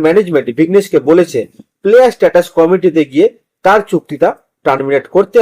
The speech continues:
হায়দ্রাবাদের সাথে, এবং পিএসসি যখন টার্মিনেশনটা অ্যাপ্রুভ করে দেবে, তখন ইস্ট বেঙ্গল ভিঘ্নেশকে একটা লং টার্ম কন্ট্রাক্ট দেবে। তো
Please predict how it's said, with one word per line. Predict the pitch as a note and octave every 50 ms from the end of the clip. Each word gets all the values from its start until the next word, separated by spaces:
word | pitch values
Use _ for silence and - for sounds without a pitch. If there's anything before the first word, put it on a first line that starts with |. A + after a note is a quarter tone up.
| F#3
হায়দ্রাবাদের | F3+ F3+ F3 F#3 G3+ F#3 - G3+ F#3+ - F#3+
সাথে, | F3+ - F#3+ F#3+ F#3+ _ _ _ _ _ -
এবং | E3 E3+ F3+ F3+ E3+ _ _
পিএসসি | - A#3+ C#4 D#4 D4+ - - A#3+ F3 E3
যখন | D3+ - D#3 C#3 A#2 D#3+
টার্মিনেশনটা | D3+ E3 F#3 F#3+ G3 G3 F3 F3+ D#3 C#3+ - C3 - -
অ্যাপ্রুভ | C#3 D3 - - E3+ E3+ - - F3
করে | D#3 D3 C#3 D3+
দেবে, | F#3 G3+ G3+ D3 G#2 - _ _ _ _ _ - G3
তখন | A3 A3+ A3+ G3+ C#3 A2 G#2 _ _ _ _ -
ইস্ট | - A#3 A#3+ - B3 G3
বেঙ্গল | G3 F3+ E3 E3+ E3 D3+ D3
ভিঘ্নেশকে | D#3 C#3 D3 D#3+ D#3 - - F3+ F3 D#3+
একটা | - - B3 D4 - _ _ _ - A#2 B2
লং | C#3+ F3 G3 F3+ E3 -
টার্ম | D3+ D#3 F#3 F#3 -
কন্ট্রাক্ট | C#3 B2+ A#2+ - D3 B2 A#2 G#2+ A#2
দেবে। | G#2+ G#2 G2+ - - -
তো | -